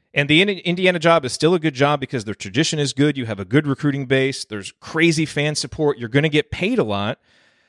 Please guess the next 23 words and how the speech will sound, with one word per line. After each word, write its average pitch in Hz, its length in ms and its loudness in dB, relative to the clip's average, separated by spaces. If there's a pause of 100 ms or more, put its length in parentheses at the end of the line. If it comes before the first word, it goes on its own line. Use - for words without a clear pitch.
(200)
But, 151 240 4
you 165 60 -2
know, 170 80 6
I 190 40 6
thought 208 200 0
Sam 185 240 0
Vecenie 147 460 0
made 113 160 0
a 101 80 -4
great 117 400 2
point 127 280 -6
on 110 140 -8
Twitter 107 260 -2
yesterday 104 380 0
when 95 80 -6
he 110 80 -2
was 107 120 -2
comparing 117 420 -4
the 104 60 -8
Texas 123 460 -4
and 110 80 -4
Indiana 98 380 -4
jobs. 85 420 -12